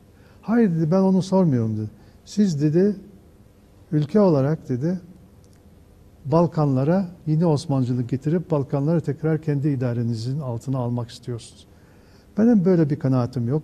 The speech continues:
Ben bunu yanlış buluyorum. Bizim gerek Balkanlardaki, Balkan'daki milletlerle, devletlerle, gerek, gerek Arap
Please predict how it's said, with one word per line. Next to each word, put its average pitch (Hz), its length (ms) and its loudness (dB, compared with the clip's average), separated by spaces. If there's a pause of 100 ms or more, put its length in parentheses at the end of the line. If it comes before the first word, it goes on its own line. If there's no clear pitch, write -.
(120)
Ben 139 200 -2
bunu 127 160 0
yanlış 127 400 -2
buluyorum. 127 460 -4 (100)
Bizim 160 440 0 (640)
gerek 170 340 2
Balkanlardaki, 117 1000 -4 (260)
Balkan'daki 135 1200 -8 (160)
milletlerle, 123 840 -2
devletlerle, 123 720 -2 (720)
gerek, 143 300 2 (180)
gerek 165 240 2 (180)
Arap 143 260 -2